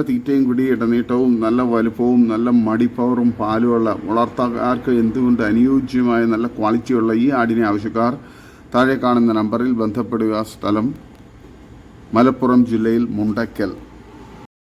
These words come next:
ഈ വീഡിയോയിൽ കാണുന്ന ഒമ്പത് മാസം പ്രായം വരുന്ന ഒരു മലബാറി മുട്ടൻകുട്ടി വിൽപ്പനയ്ക്ക്.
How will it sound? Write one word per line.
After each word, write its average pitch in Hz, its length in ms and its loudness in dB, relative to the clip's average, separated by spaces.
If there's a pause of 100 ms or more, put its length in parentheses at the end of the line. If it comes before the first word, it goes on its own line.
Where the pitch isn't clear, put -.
(720)
ഈ - 100 10
വീഡിയോയിൽ 233 340 0
കാണുന്ന 208 320 -2
ഒമ്പത് 233 300 -2
മാസം 226 300 -2
പ്രായം 202 300 -2
വരുന്ന 185 260 0
ഒരു 180 120 2
മലബാറി 185 420 2
മുട്ടൻകുട്ടി 180 500 -2
വിൽപ്പനയ്ക്ക്. 156 480 4